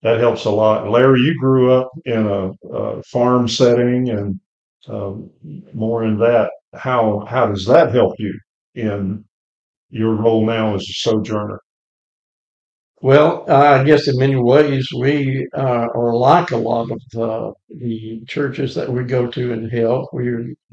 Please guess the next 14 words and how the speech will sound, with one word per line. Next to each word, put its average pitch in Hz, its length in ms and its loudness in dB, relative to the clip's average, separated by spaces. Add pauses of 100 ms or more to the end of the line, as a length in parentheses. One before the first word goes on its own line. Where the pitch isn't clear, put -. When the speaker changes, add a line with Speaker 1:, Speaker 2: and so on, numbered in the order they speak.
(100)
Speaker 2:
have 113 160 -4
always 123 360 4
been 123 220 -4
a 113 80 -2
little 120 220 -2
bit 117 200 -2
larger 120 540 -2
in 107 80 -8
number, 117 560 -4
but, 110 200 -8 (140)
uh, 104 140 -4
still 117 520 -2
small 113 580 -2
by, 110 260 -6